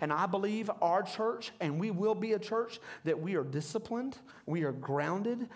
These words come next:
and we are well organized. "Well, I just don't know about the church. I just, I just have a problem with the church. You know, it's just organized. It's just organized. It's just a business. It's just organized." Well, you, you,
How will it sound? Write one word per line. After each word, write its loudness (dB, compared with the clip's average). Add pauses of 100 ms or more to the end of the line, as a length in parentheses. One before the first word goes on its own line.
(140)
and 0
we 0
are 0
well 2
organized. -2
"Well, 0
I 4
just -2
don't 2
know 4
about 0
the -2
church. -4 (260)
I 2
just, -6
I 2
just -10
have 0
a -14
problem 2
with 0
the -16
church. 2 (280)
You 0
know, 4
it's 0
just -2
organized. 4 (200)
It's -4
just 0
organized. 6
It's -4
just 2
a 6
business. 2
It's -8
just -6
organized." 0 (260)
Well, 2 (540)
you, -2
you, -8